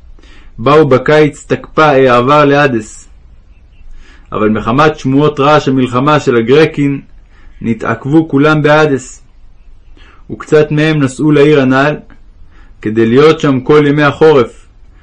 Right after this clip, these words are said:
מחמת גודל ההוצאה שבאדס, כי ישיבת כרכים קשה עליהם,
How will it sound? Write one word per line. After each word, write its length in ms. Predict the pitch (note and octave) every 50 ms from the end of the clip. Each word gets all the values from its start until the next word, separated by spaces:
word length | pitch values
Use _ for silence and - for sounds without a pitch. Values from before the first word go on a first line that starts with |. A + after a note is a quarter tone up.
| - - -
מחמת 460 | A2 - A2+ A#2 C3 C3 A#2 A2+ A#2
גודל 360 | A#2+ C#3+ D3+ D3 D#3 D3+ C#3+
ההוצאה 420 | C3+ C3 B2+ - - C3+ C#3+ D3+
שבאדס, 720 | - - C#3 C3+ C#3 C#3+ D3+ C#3+ C3 A#2 G#2+ - - - - - - - - - - - - - - - - - - - - - - -
כי 80 | G#2+
ישיבת 460 | G2+ G2+ - - A#2 A#2+ C#3+ - -
כרכים 500 | - - B2+ B2 A#2+ A2+ - D3+ D#3 D3
קשה 360 | B2 - B2+ - - D3+ D3+ D3
עליהם, 320 | C#3 C3 B2 A2+ G2+